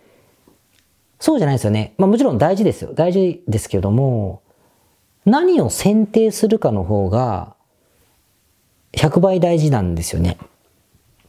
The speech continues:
だからそこも意識してほしいというか、だからこれは売れるんだろうか、儲けが出るんだろうか、という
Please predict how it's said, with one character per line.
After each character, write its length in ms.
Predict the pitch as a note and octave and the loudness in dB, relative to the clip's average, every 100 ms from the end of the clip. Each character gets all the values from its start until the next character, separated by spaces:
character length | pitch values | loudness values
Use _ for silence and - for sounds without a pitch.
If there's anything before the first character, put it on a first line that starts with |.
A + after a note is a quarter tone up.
| - _ _ - - - _ _ _ | -20 _ _ -20 -20 -20 _ _ _
だ 80 | - | -4
か 0 | |
ら 40 | C3+ | 0
そ 160 | G#3 | 0
こ 580 | G#3 B3 A#3+ A#3+ - - | 0 0 2 0 -2 -10
も 580 | - G#3+ D4 C#4 G2+ F#2 - _ _ _ _ _ _ _ _ _ _ _ _ - | 0 2 4 2 0 -4 -14 _ _ _ _ _ _ _ _ _ _ _ _ -4
意 60 | |
識 300 | D3 - B2+ | -2 -2 -2
し 120 | A2+ | -2
て 160 | - G2+ | -2 -2
ほ 140 | - | 0
し 160 | A#2 A#2 | 0 0
い 40 | |
と 80 | G#2+ | 0
い 60 | F#2+ | -2
う 60 | F#2 | -2
か、 460 | - A#2 F#2+ - - _ _ _ _ | -2 -2 -2 -8 -16 _ _ _ _
だ 100 | E3 | -4
か 60 | D#3+ | -2
ら 80 | - | 0
こ 60 | |
れ 120 | A#3+ B3+ | 0 2
は 200 | B3+ A#3+ | 0 2
売 140 | F#3 | 2
れ 120 | A3 | 2
る 140 | C4 D4 | 2 2
ん 140 | B3 | 2
だ 120 | D3 | 2
ろ 320 | B2+ A2+ F#2+ - | 0 -2 -4 -6
う 60 | |
か、 360 | - G2+ E2+ - _ _ _ _ _ _ | -4 -2 -4 -10 _ _ _ _ _ _
儲 200 | G#3+ A#3 | 0 2
け 160 | A#3+ A3+ | 2 2
が 100 | B2 | 2
出 160 | F3+ | 2
る 140 | G#3 F3+ | 2 0
ん 80 | |
だ 120 | A2 G2+ | 0 -2
ろ 300 | G2+ F#2+ - | -2 -4 -6
う 120 | _ | _
か、 400 | A2 A2 F#2+ - _ - - | -2 -2 -4 -10 _ -20 -4
と 180 | - B3+ | 0 2
い 140 | B3+ C4+ | 2 4
う 360 | D4 C4+ D3 | 4 2 0